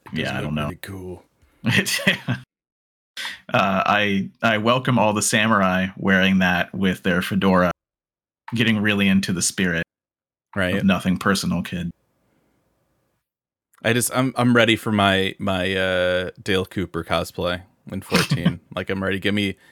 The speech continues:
Speaker 1: give me a coffee emote, thumbs up.
Speaker 2: Uh-huh.
Speaker 1: I'm, I'm, I'm good to go.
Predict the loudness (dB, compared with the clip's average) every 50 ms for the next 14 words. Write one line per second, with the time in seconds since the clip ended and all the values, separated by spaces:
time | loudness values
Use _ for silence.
0 | _ _ -4 0 0 0 2 2 4 4 4 4 2 0 0 2 2 2 4 4
1 | 4 4 2 0 -4 -2 0 2 2 2 2 2 4 4 4 2 2 0 0 -2
2 | -4 -6 _ _ _ _ _ _ _ _ _ -8 -6 -4 -2 -2 -2 -2 -2 -4
3 | -4 -2 0 0 0 0 0 0 0 0 -2 -6